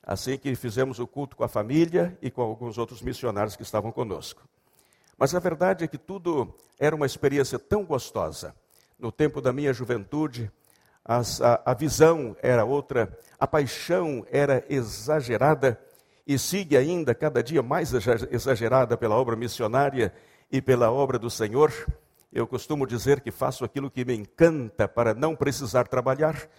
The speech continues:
Eu não gosto de trabalhar. Eu gosto de fazer aquilo que me encanta. E o que me encanta é o ministério, o ministério missionário. Por isso estamos dando toda a nossa vida ali nesses países por onde temos passado.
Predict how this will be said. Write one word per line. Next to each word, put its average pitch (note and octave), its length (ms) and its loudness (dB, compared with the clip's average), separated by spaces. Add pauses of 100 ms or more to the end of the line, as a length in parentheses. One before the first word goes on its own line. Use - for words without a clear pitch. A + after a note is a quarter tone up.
(100)
Eu D3 100 -6
não B2 100 -6
gosto G3+ 200 -6
de A2+ 80 -6
trabalhar. D3 520 -2 (400)
Eu D#3 140 0
gosto B2 220 -4
de - 60 -10
fazer C3 480 2 (120)
aquilo A#2+ 300 -2
que C3+ 80 -4
me D3+ 80 -2
encanta. A2+ 500 -2 (380)
E A2+ 60 -6
o A2+ 40 -2
que C#3+ 120 0
me D3 80 0
encanta F#3 680 2
é C#3+ 80 0
o C3+ 60 0
ministério, C#3+ 640 0
o - 20 -6
ministério D3+ 420 -2
missionário. A#2+ 600 -2 (640)
Por A#2 140 -2
isso D3 200 -2
estamos C#3 400 -2
dando C3+ 280 0
toda C#3 240 0
a B2 40 2
nossa B2+ 300 -2
vida A#2+ 500 -2 (320)
ali A2+ 460 -2
nesses - 320 -2
países G#2+ 400 -2
por A2 180 -10
onde A2+ 220 -2
temos G#2+ 260 -4
passado. D#2 540 -6